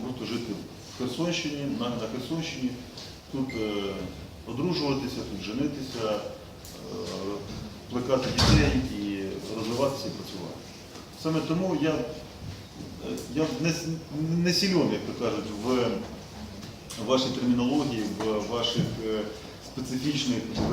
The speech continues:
фахівців просто в цій, в цьому галузі. Але мене просто це цікавить,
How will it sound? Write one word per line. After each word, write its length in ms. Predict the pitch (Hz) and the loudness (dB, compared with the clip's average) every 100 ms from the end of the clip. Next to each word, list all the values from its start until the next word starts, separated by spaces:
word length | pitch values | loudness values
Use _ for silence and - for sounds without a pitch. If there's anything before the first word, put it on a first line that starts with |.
| 117 - | 2 2
фахівців 420 | 127 123 131 151 | -2 -2 2 2
просто 200 | 127 117 104 | 2 -4 -6
в 40 | - | -4
цій, 80 | |
в 380 | 107 - 95 - | -4 -4 -8 -8
цьому 220 | 110 107 110 | -6 -4 0
галузі. 280 | 143 123 107 95 - - | 0 0 -2 -4 -6 -2
Але 120 | 131 | 2
мене 120 | 160 160 | 4 4
просто 280 | 151 - 127 139 | 4 -2 -2 -2
це 320 | 139 - 147 | -2 0 0
цікавить, 320 | 120 117 92 | 4 4 4